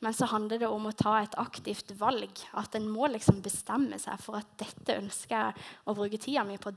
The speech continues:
dette ønsker jeg å slutte med fordi at jeg ser at det ikke er bra for meg.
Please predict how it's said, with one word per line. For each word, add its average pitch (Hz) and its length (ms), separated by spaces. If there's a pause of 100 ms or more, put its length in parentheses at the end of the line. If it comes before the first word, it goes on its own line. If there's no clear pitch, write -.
dette - 380
ønsker 202 320
jeg 214 100
å - 60
slutte 214 340
med 214 100
fordi 214 220
at 202 140
jeg - 80
ser - 340
at 196 160
det 202 120
ikke 214 180
er 196 100
bra 214 160
for - 220
meg. - 260